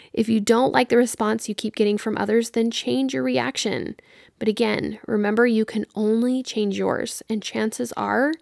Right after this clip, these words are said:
other people's attitudes towards you will change. All right, my last and final fact, and then we'll have our wrap up. The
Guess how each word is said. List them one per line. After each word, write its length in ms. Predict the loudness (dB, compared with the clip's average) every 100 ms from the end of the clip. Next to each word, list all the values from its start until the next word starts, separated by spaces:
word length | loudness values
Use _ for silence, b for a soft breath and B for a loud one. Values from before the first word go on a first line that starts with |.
| b b b b b b b b _ 2
other 240 | 4 4
people's 360 | 2 0 2 0
attitudes 640 | 0 0 -2 -2 -4 -4
towards 640 | -8 -6 -4 -4 -4 -4
you 400 | -2 0 0 0 -6 _ _ -10
will 560 | -4 -2 -2 -6 -10 -18 _ -14
change. 580 | -12 -10 -12 -12 -14 -18 _ _ _ _ _ -12
All 80 | -4
right, 140 | -2
my 140 | 0 -2
last 500 | 0 -2 -2 -6 -6
and 160 | -8
final 380 | -4 0 0 0
fact, 400 | 0 0 0 -2
and 80 | -2
then 80 | 0
we'll 80 | 0
have 160 | 0
our 160 | 2 2
wrap 240 | 0 2
up. 240 | 0 0 -6 B B B _
The 280 | 0 2